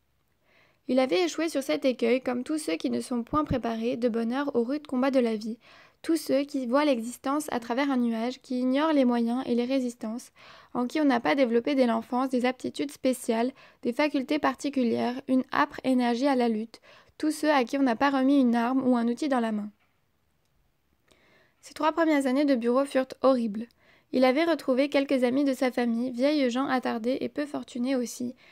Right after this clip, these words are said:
qui vivaient dans les rues nobles, les tristes rues du faubourg Saint-Germain, et il s'était fait un cercle de connaissances. Étranger à la vie moderne, humble et aristocrate nécessiteux, habitaient les étages élevés de maisons endormies.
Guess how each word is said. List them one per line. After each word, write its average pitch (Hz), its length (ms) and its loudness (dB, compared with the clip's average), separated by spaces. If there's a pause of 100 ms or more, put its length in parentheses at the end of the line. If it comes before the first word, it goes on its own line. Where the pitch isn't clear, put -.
(220)
qui 262 160 0
vivaient 269 260 2
dans 277 140 2
les 269 160 4
rues 277 140 -2
nobles, 240 420 0 (120)
les 240 120 0
tristes 330 420 -4
rues 285 140 2
du 254 100 0
faubourg 240 360 0
Saint-Germain, 240 640 -2 (400)
et 254 100 0
il 254 60 2
s'était 311 320 2
fait 285 200 0
un 254 140 -2
cercle 277 380 -4
de 220 80 -2
connaissances. 247 800 0 (960)
Étranger 262 420 0
à 349 80 4
la 269 140 4
vie 262 160 2
moderne, 254 500 0 (140)
humble 262 400 -2
et 247 100 2
aristocrate 277 600 -2
nécessiteux, 247 600 -2 (360)
habitaient 262 380 -2
les 262 160 2
étages 277 260 2
élevés 247 240 0
de 247 140 2
maisons 226 300 -2
endormies. 233 520 -2